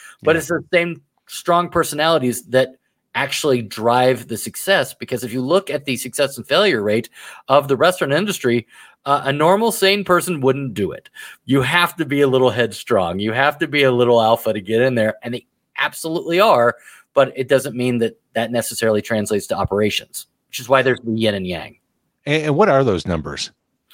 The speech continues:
Speaker 2: I, I've
Speaker 1: Oh.
Speaker 2: always had in my head, like, ninety-five percent
Speaker 1: Yeah,
Speaker 2: fail.
Speaker 1: I mean, it's, I think it falls in the same line as how much percent of your brain that you actually use. You know, I've heard that number being everywhere from ten percent to actually all of it. <laughs> So I think that you're, you're, you're safe to say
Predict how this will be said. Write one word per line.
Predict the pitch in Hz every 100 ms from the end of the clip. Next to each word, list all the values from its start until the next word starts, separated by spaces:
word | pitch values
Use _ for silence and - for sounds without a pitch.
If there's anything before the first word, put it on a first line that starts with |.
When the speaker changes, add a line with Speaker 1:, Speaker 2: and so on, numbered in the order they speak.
| - -
Speaker 2:
I, | 139
I've | 160 170
Speaker 1:
Oh. |
Speaker 2:
always | 196 190
had | 190
in | 175
my | 165
head, | 143 135
like, | 113 - _
ninety-five | 127 139 156 - 143 131
percent | 127 123 220
Speaker 1:
Yeah, | 220 196 190 180
Speaker 2:
fail. | 185
Speaker 1:
I |
mean, | 190 196
it's, | 190 185 -
I | 170
think | 170 269
it | 214
falls | - 165 160
in | 143
the |
same | 139 151
line | 139 139 139
as | 120 - - -
how | 160 160
much | 156 151 -
percent | 135 156 147
of |
your | 127
brain | 92 120 123 131
that | 139
you | 135 127
actually | 127 131 147 131
use. | 131 131 139 139 - - -
You | 147
know, | 143
I've | 139
heard | 160
that | 151 147
number | 139 143 139
being | 139 135
everywhere | 131 135 131
from | 117
ten | 110 139 139
percent | 131 143 139
to | 127 98 _ 120
actually | 135 - 135 131
all | 131 120 131
of | 180
it. | 190 _ -
<laughs> | - -
So | - 208 175 - - _ - -
I | 165
think | - 180 202 214 - 143
that | 147 143
you're, | 135 139 139
you're, | 123 127 127 139 147
you're | 131 135
safe | 180 170
to | 156
say | - 135 123 120